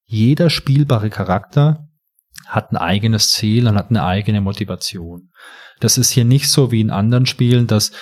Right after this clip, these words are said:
ja, ich habe verschiedene Figuren und ich habe aber ein Ziel, was jede Figur verfolgt. Das ist hier nicht so. Jede Figur hat halt eine eigene Motivation. Und beim Franklin ist es zum Beispiel so,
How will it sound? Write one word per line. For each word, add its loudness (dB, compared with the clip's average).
ja, -2
ich 0
habe -2
verschiedene -2
Figuren 0
und -4
ich -8
habe 0
aber -4
ein 0
Ziel, 0
was -2
jede 0
Figur -2
verfolgt. -4
Das -4
ist 0
hier 0
nicht 2
so. -2
Jede 2
Figur 0
hat 2
halt -2
eine 0
eigene 0
Motivation. -6
Und -6
beim -2
Franklin 2
ist 2
es -4
zum 0
Beispiel -2
so, 0